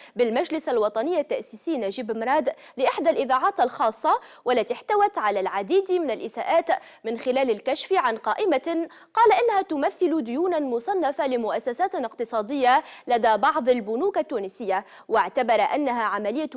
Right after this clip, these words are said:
نهب لأموال الشعب بحسب تصريحاته. وأدان الاتحاد في بلاغ رسمي هذه التصريحات واعتبرها استمرارا لاستهداف أصحاب المؤسسات وتشويههم وشيطنتهم.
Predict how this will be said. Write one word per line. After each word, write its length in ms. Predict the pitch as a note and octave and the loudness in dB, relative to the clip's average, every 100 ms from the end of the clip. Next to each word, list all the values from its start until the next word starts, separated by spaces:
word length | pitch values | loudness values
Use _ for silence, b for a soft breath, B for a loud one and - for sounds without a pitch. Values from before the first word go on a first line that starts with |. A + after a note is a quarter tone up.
| A3+ | -2
نهب 300 | D4 D#4+ A3+ | -2 -2 -6
لأموال 580 | C4+ A#3+ F#3+ G#3+ F4 C#4 | -4 -2 -2 2 2 2
الشعب 480 | - E4+ D4+ B3 - - | -2 -2 -2 -2 -6 -8
بحسب 460 | G3+ - D4+ E4+ C#4+ | -10 -6 -4 -4 -4
تصريحاته. 720 | A#3 A#3+ F#3+ G3 F#3 G3 G3+ F#3+ B B B B | -6 -8 -8 -6 -6 -4 -8 -10 B B B B
وأدان 320 | E4 G#4 F#4 C5 | 2 4 6 4
الاتحاد 580 | G4+ D4 D4+ F#4 F4+ F4 | 4 0 -2 0 2 2
في 200 | F#4 D4 | 0 0
بلاغ 340 | G#3+ A#3 F4+ E4+ | 0 0 0 0
رسمي 600 | B3+ G#3+ G#3+ C#4 G4 F#4+ | -2 -2 -4 -2 0 0
هذه 280 | D#4 A#3 A3 | 0 -2 -4
التصريحات 640 | G#3+ A3 A3 - F4+ F4+ - B B | -4 -6 -6 0 0 2 -2 B B
واعتبرها 800 | A3+ G#3+ G3 G#3+ C#4+ F4+ D#4+ C#4+ | 0 0 2 0 4 4 4 2
استمرارا 600 | D#4 - C#4+ D#4 G#4+ G#4 | -2 -4 0 4 4 4
لاستهداف 600 | D4 B3+ B3 A#3 D#4 F4+ | 0 -4 -8 -2 -2 0
أصحاب 480 | E4 A3 - G4 D#4 | -2 -4 -2 -2 -2
المؤسسات 680 | C4+ A#3 - - A#3 E4+ D#4+ - B B - | -2 -4 -6 -6 0 0 2 -2 B B -2
وتشويههم 880 | A3+ G3+ G3 - D4+ F#4+ C#4+ D4+ | 0 0 -6 -4 2 2 2 -4
وشيطنتهم. 880 | G4+ G#4 - B3+ A#3+ G3 F#3 G3+ A#2+ | -4 -4 -4 -8 -8 -12 -12 -12 -14